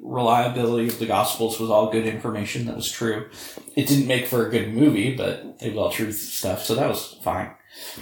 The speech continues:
Uh, I liked that with Amy and with Martin, and even with Grace a little bit,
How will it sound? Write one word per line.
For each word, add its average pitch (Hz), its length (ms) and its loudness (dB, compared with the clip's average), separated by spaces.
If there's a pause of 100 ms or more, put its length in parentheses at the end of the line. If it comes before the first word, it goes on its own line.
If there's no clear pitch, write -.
(240)
Uh, 113 200 -2
I 131 180 6
liked 151 520 2 (160)
that 113 460 2
with 110 260 -4
Amy 135 640 -2 (800)
and 113 340 0
with 117 180 -2
Martin, 120 540 0 (440)
and 185 260 4
even 160 220 0
with 127 160 -4
Grace 120 260 0
a 135 60 -2
little 135 180 0
bit, 135 260 -2